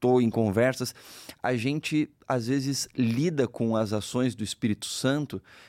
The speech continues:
é, e a gente lida com, com o divino, vou colocar dessa maneira,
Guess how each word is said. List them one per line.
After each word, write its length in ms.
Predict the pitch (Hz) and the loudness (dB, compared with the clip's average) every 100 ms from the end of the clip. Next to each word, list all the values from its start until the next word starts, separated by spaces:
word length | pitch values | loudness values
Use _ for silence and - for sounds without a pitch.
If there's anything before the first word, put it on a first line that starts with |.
| _ | _
é, 720 | - 101 95 95 95 92 95 - | 0 2 2 2 2 2 -2 -2
e 100 | 175 | 0
a 60 | |
gente 240 | 190 214 180 | 0 -2 -2
lida 260 | 170 165 | 0 0
com, 460 | - 127 117 107 95 - _ _ | 0 2 2 2 -2 -10 _ _
com 220 | 120 117 | 2 2
o 80 | 113 | 2
divino, 640 | 101 107 87 131 160 95 | 2 0 0 -2 0 -2
vou 140 | 92 | -4
colocar 280 | 110 107 107 | -2 -2 -2
dessa 240 | 95 - | -4 -6
maneira, 460 | 98 95 131 156 107 | -6 0 2 2 0